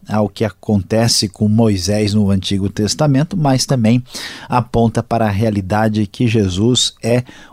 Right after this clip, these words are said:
o pão espiritual, o alimento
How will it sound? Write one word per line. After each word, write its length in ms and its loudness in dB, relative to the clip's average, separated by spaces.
o 120 2
pão 480 2
espiritual, 1080 2
o 220 2
alimento 920 2